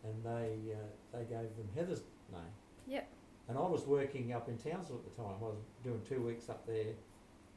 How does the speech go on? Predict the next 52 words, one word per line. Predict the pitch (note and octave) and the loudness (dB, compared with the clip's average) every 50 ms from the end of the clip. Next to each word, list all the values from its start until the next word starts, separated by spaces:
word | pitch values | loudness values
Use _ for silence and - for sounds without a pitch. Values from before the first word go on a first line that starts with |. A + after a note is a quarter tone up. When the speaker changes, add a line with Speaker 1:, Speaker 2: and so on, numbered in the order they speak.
| - | -6
Speaker 1:
in, | A#2 - E3+ | -4 -2 0
Speaker 2:
Yeah. | B2 A2+ A2 | 0 2 2
Speaker 1:
opening | B2 A#2+ - A#2 G#2+ G#2 | 2 0 0 0 -2 -2
up | G2 A2+ | 0 0
an | A2+ A#2+ | 0 2
office | B2+ B2 - - A2 - - - - | 2 2 2 0 -2 -2 -4 -6 -4
for, | - G#2 G2+ G#2 A2 - - - | -2 0 2 2 0 0 -2 -4
for | - | -4
the | - G#2 | -4 -4
company | - - B2+ - - A2 G#2 | -4 -4 -4 -4 -4 -4 -4
I | G#2 | -4
was | G2 G#2+ | -4 -2
working | C3 B2+ B2 B2 C3 A#2 G#2 - | -2 -2 -2 0 -2 -4 -4 -4
for, | A2+ G#2+ - A2 - - - - | -2 -2 -2 -4 -6 -10 -8 -4
training | B2 A#2 A2 G#2+ G#2 G2+ G#2 - - - | -2 0 0 0 -2 -2 -4 -8 -10 -8
company, | A2 G#2 F#2+ - C3 - - - - - - - - - - - - - - - - - - - - - | -6 -6 -6 -6 -8 -10 -10 -14 -16 -18 -18 -18 -18 -18 -18 -18 -18 -18 -18 -18 -18 -18 -18 -18 -12 -8
and, | A2+ A2 G#2+ G#2 G#2 - - | -6 -4 -4 -4 -6 -6 -6
and | A2 G#2 G#2+ G#2+ G#2 - - - | -4 -4 -4 -4 -6 -8 -8 -6
coming | C3 B2 A2+ G#2 | -2 -2 0 2
home | G#2 D#3+ E3 D#3+ - | 2 2 2 2 0
for | - B2 - - | -2 -2 -2 -2
just | C#3+ - - - | -4 -2 2 2
weekends, | A#2+ A2+ - D3 D3 G#2+ G2 - - - - - - - - - - - - | 2 4 4 4 2 2 2 -2 -6 -12 -16 -16 -18 -18 -18 -18 -16 -10 -4
and | A2+ | -2
then | A2 G2+ | -2 0
going | G2+ G2 | 0 0
back | G2 B2 B2+ - | 0 0 0 0
for | - A#2+ | -2 -4
two | - - B2 A#2 A#2 | 0 2 4 4 4
weeks, | B2 B2+ - | 4 2 -2
and | - C3+ | -6 -8
just | - - | -6 -4
coming | - D3+ C3 A#2 | -2 -2 0 2
home | A#2 B2 C3 B2+ A2 - | 2 2 2 2 0 0
for | A2 | 0
weekends. | G#2+ G#2 G#2 G#2 - C#3+ B2+ G#2+ G2 - - - - - - - - - - | 0 0 0 0 0 0 -2 -2 -2 -6 -10 -14 -16 -18 -18 -18 -10 -6 -4
And | A#2 G#2 G#2+ - - | -2 -2 0 2 2
I'd, | C3 C3+ - - - | 2 2 2 0 2
I'd | - C3 B2+ - | 2 2 2 4
taken | - F3 G#3 A3 G#3 F3 D3 C3+ A#2+ | 6 8 8 8 6 4 2 2 2
my | B2 B2 | 2 2
guitar | A#2+ C3+ C3 - D3+ D3 C3+ B2 A#2+ | 2 2 0 2 2 4 6 6 6
up | A#2 A2+ - | 6 4 4
with | C3+ D3 C#3+ | 2 2 2
me | B2+ A#2 G#2 | 2 2 2
just | C3+ C3+ - - | 2 0 0 2
to | - | 0
amuse | A#2 G#2 A#2+ C#3 E3 D#3+ - | 0 2 4 4 4 2 2
myself | A#2+ G#2+ - A#2 G#2+ G2+ - | -2 -2 0 0 0 0 -2
at | - - - | -4 -2 0
night. | B2 C3+ A2 - - - B3 | 2 2 2 2 0 0 2
Speaker 2:
Yeah. | B3+ B3 A3+ A3 | 2 4 2 2